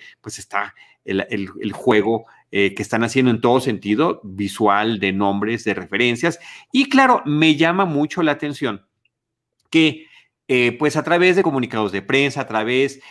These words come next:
de, eh, análisis que se han hecho de la serie en Estados Unidos y que recopila mucha gente que la comenta aquí en México, dicen, "Claro, es un homenaje a Leave It to Beaver",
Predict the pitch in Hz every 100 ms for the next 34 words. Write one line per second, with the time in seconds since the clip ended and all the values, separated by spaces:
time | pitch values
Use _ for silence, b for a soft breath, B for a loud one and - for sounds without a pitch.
0 | B - 127 139 139 147 - 113 107 107
1 | 107 - - 110 113 147 165 127 131 -
2 | 107 123 120 120 135 110 101 101 127 131
3 | 123 120 120 120 b b - 104 104 135
4 | 131 147 147 151 151 165 160 190 180 180
5 | 180 220 214 208 214 196 202 190 - 170
6 | 143 151 160 160 165 160 147 156 - 165
7 | 180 175 - 240 175 143 165 233 226 160
8 | 160 180 147 160 160 123 107 170 170 131
9 | 117 110